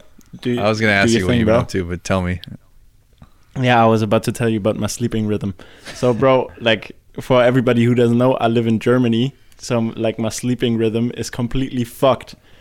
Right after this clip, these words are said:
Speaker 1: Like, I don't know. Like, I go to bed at, like, four or three, and, like, I eat, like, not breakfast, but wh-, how do you s-,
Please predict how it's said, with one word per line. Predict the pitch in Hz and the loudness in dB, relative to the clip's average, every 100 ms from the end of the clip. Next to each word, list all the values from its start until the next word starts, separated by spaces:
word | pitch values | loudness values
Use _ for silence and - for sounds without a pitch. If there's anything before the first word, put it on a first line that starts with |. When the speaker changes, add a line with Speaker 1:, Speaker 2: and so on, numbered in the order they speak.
| - - | -20 -6
Speaker 1:
Like, | 120 - - | -6 -4 0
I | 135 | 2
don't | 131 | 4
know. | 127 120 110 | 4 2 2
Like, | 113 - | 0 0
I | 131 | 0
go | 143 | 2
to | 139 143 | 0 0
bed | 135 143 | 2 4
at, | 135 123 | 2 0
like, | 113 104 | -4 -6
four | - 147 147 147 147 | -8 0 4 4 4
or | 120 113 | 0 -2
three, | - 120 139 151 156 165 - - - - - | -6 -6 0 2 2 -2 -20 -20 -20 -20 -10
and, | 131 127 123 123 | -2 0 -2 -4
like, | 120 123 123 | 0 0 2
I | 123 - | 0 2
eat, | 151 135 - | 0 0 -2
like, | 127 120 113 - _ _ _ | 0 2 2 -6 _ _ _
not | 131 135 - 131 | 0 0 0 0
breakfast, | 127 - 156 - - | 0 0 -4 -4 0
but | 117 - - - | 0 -2 -20 -14
wh-, | 120 - - 117 | -10 -8 -6 -6
how | 117 120 | -4 -2
do | 110 | -2
you | |
s-, | 107 | -6